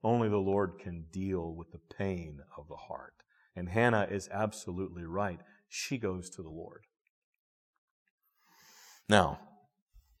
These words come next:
Eli was there. Uh, Eli was, has been mentioned already. The sons of Eli, Hophni and Phinehas, are serving as priests of the Lord at this point. Eli is evidently too old, according to the law, to serve as a priest,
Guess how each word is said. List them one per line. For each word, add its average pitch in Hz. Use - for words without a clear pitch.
Eli 104
was 78
there. 67
Uh, 73
Eli 107
was, 95
has 95
been 98
mentioned 110
already. 95
The 95
sons 131
of 92
Eli, 76
Hophni 101
and 92
Phinehas, 95
are 92
serving 95
as 87
priests -
of 87
the 85
Lord 78
at 78
this 76
point. 78
Eli 120
is 98
evidently 98
too 92
old, 95
according 92
to 87
the 87
law, 87
to -
serve 95
as 80
a 78
priest, -